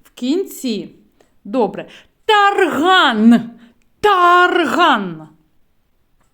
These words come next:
Де ми чуємо? На початку. Добре. Клітка. Клітка. Де чути? Всередині. Єнот.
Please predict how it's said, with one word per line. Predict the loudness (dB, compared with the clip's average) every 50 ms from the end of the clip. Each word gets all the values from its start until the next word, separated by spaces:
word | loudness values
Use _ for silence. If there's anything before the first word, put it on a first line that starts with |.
| _ _ _ _ _ _ _ _ _ _ _ _ _ _ _ _ _ _ _ _
Де | -14 -10 -8 -8
ми | -8 -8 -10
чуємо? | -10 -12 -12 -10 -8 -8 -6 -6 -8 -10 -12 -16 _ _ _ _ _ -12
На | -8 -6 -4 -2 -2 -2 -2
початку. | -2 -4 -4 -4 -4 -6 -8 -6 -6 -4 -6 -6 -10 -14 _ _ _ -20 -20
Добре. | -18 -18 -12 -8 -6 -6 -4 -4 -6 -8 -10 -10 -12 -10 -10 -10 -12 -12 -16 _ _ _ _ _ -4
Клітка. | -2 0 2 2 2 0 -2 -4 -10 -10 -8 -8 -8 -8 -12 _ _ _ -6 -4 -4 -4 -6 -10 -14 -20 _ _ _ _ _ _ -10
Клітка. | -4 -2 0 0 0 0 -2 -4 -4 -2 -2 -2 -2 -4 -14 -18 -20 _ _ -8 -4 -2 -2 -2 -4 -8 -12 -18 _ -18
Де | -14 -12 -10 -10 -12
чути? | -12 -14 -16 -16 -16 -14 -12 -12 -14 -14 -14 -20 _ _ _ _ _ _ _ _ _ _ _
Всередині. | -20 -20 -16 -10 -8 -6 -6 -4 -4 -4 -2 -2 -2 -4 -4 -6 -8 -12 -14 -16 -16 -16 -18 -20 -20 -20 -20 _ _ _ _ _ _ _ _ _ _ _ _ _ _ _ _ _ _ _ _ _ _ _ _ _ _ _ _ -12
Єнот. | -10 -8 -8 -8 -6 -4 -2 0 0 0 0 -2 0 0 2 2 2 0 -2 -6 -12 -6 -4 -2 -2